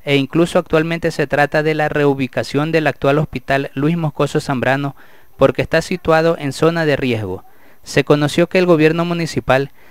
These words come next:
ya tiene comprado un terreno de veintisiete hectáreas en el sitio El Portete, para poner en marcha la construcción del proyecto de vivienda y beneficiar a cuatrocientas familias.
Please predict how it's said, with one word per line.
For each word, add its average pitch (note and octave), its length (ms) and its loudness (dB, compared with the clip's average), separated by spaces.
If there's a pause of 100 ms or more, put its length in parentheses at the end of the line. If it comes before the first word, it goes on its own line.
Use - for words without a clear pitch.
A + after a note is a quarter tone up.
(160)
ya C3 160 2
tiene F#3 240 -2
comprado D#3+ 420 2
un F3 80 -2
terreno D#3 420 2
de D#3+ 120 2
veintisiete D3+ 640 0
hectáreas D#3+ 440 0
en D#3 120 -2
el B2+ 100 -4
sitio C#3+ 260 -2
El - 80 2
Portete, C3 560 -4 (380)
para C3 220 4
poner C#3+ 320 2
en D#3+ 120 0
marcha D#3 320 0
la D#3 100 2
construcción C#3+ 540 -2
del D#3+ 140 2
proyecto C#3 480 2
de D3+ 120 2
vivienda C3+ 540 -2 (300)
y C#3+ 140 0
beneficiar D3 580 2
a E3+ 60 2
cuatrocientas D#3+ 680 -2
familias. C3 600 -4